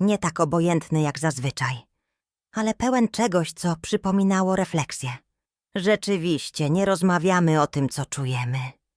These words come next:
Zawsze myślałem, że wszystko będzie dobrze,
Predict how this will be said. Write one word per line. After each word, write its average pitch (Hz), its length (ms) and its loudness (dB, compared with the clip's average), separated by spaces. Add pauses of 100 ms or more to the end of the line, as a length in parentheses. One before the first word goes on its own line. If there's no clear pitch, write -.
(300)
Zawsze 220 500 0
myślałem, 208 580 2
że 190 120 2
wszystko - 460 0
będzie 208 340 4
dobrze, 139 420 2